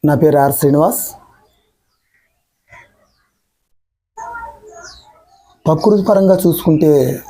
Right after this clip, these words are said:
ఈ జీవకోటి రాశులకి, ఈ ప్రకృతిలో ఉన్న జీవకోటి ప్రాణులకి కావాల్సింది ఏంటో తెలుసండి?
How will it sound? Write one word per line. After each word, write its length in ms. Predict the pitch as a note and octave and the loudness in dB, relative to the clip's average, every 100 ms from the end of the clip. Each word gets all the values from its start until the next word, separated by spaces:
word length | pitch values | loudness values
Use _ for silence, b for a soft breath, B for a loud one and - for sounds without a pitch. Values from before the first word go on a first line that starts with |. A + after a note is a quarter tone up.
| - - - - - - - - - _ - - - - - - - C6 G5 - - - - _ _ E3 | -18 -18 -20 -20 -20 -20 -16 -16 -18 _ -14 -14 -18 -20 -16 -14 -14 -18 -20 -12 -12 -12 -18 _ _ 2
ఈ 200 | D#3 A#2 | 2 4
జీవకోటి 500 | D3 F#3 F#3 G#3 F3+ | 2 2 2 0 2
రాశులకి, 920 | E3+ D#3+ E3+ D3+ - C#3 B2+ B2 C3 - _ _ _ _ _ _ D3+ | 2 2 0 0 2 0 2 -2 -6 -14 _ _ _ _ _ _ -2
ఈ 60 | |
ప్రకృతిలో 580 | B2+ D3 C3+ F3+ F3+ F#3 | 0 0 2 0 2 2
ఉన్న 540 | E3 F3 D#3 B2+ B2+ F3+ - _ _ _ _ | 2 2 2 0 -2 -6 -14 _ _ _ _
జీవకోటి 400 | C#3 D#3 E3 F#3 | 2 2 2 0
ప్రాణులకి 760 | E3+ E3 D#3+ E3 D#3+ C#3 C3 D#3+ - - _ _ _ _ _ _ _ _ _ - | 2 2 2 2 0 -2 -2 -8 -16 -20 _ _ _ _ _ _ _ _ _ -2
కావాల్సింది 520 | C#3+ D#3 D#3+ E3 D#3 | 2 2 2 2 4
ఏంటో 180 | D3+ D3 | 4 2
తెలుసండి? 480 | C#3 C#3 D#3 D#3 | 2 2 2 0